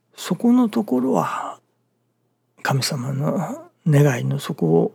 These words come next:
聞かずに、後の、まあ、自分にとって、まあ、聞こえがいいですね。「取り次ぎ助けてやってくれ」と。人を助ける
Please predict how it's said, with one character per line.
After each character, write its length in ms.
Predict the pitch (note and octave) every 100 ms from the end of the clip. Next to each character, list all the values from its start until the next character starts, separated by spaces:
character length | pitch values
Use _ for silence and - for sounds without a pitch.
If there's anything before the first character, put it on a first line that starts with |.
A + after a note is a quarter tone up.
| -
聞 140 | -
か 140 | - D3
ず 140 | D3+
に、 240 | D#3 F3+ - _ _ _ _
後 280 | - C3+ G3
の、 200 | F#3 G3+ - - - _ _ _ _ -
ま 340 | C#3 B2+ A#2+
あ、 60 | B2+
自 200 | B2 C3+
分 200 | C#3+ D3
に 100 | C#3
と 120 | D#3
っ 40 |
て、 260 | - C#3 C#3+
ま 140 | F3+
あ、 200 | C#3+ - _ _ _ _ _
聞 80 | -
こ 140 | D#3 B2
え 80 |
が 160 | A2+ A2+
い 100 | E3
い 20 |
で 120 | D#3+
す 160 | - -
ね。 260 | E3+ F#3 - _ _ _ _ _ _ _ _ -
「取 180 | -
り 40 | -
次 220 | - C#3
ぎ 140 | -
助 200 | D3 -
け 60 | -
て 140 | -
や 100 | -
っ 20 | -
て 180 | -
く 100 | F3+
れ」 120 | F#3+ F3+
と。 120 | - _ _ _ _ _ _ _ _ _ _ _
人 340 | - - C4 C4
を 80 | G#3+
助 380 | G#3+ - -
け 60 | A3
る 140 | D#3+